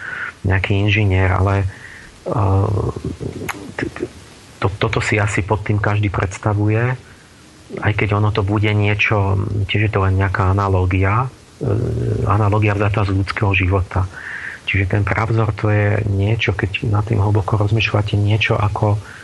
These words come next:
mm, platónska idea, duchovná sila alebo mocnosť, alebo nejaký proces,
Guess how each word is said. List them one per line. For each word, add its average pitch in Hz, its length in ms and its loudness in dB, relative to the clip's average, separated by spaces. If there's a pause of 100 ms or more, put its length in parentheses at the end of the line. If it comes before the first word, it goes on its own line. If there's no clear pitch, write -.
(380)
mm, 98 340 0 (1080)
platónska 107 800 0
idea, 104 500 2
duchovná 104 880 2
sila 110 720 0
alebo 101 300 2
mocnosť, 104 680 0
alebo 101 300 0
nejaký 104 380 2
proces, 120 640 -2